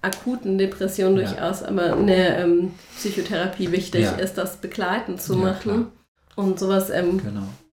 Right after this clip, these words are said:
Speaker 1: Yoga ein super Werkzeug ist, das komplementär
Speaker 2: Ja.
Speaker 1: einzusetzen.
Speaker 2: Ja,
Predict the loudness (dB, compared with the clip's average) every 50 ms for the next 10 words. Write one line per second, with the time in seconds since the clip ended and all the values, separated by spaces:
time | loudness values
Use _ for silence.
0 | _ _ _ -20 -14 -10 -2 2 4 6 6 8 8 6 8 6 6 6 6 4
1 | 4 4 2 0 0 0 -2 0 0 0 2 2 2 2 4 4 2 2 2 0
2 | -2 -2 -2 -4 -4 -4 -6 -6 -4 -2 -2 0 0 0 0 0 0 0 0 0
3 | 0 0 0 2 2 2 2 2 2 0 -2 -6 -6 -4 -4 -4 -4 -6 -8 -6
4 | 0 0 0 2 0 -2 -6 -6 -8 -12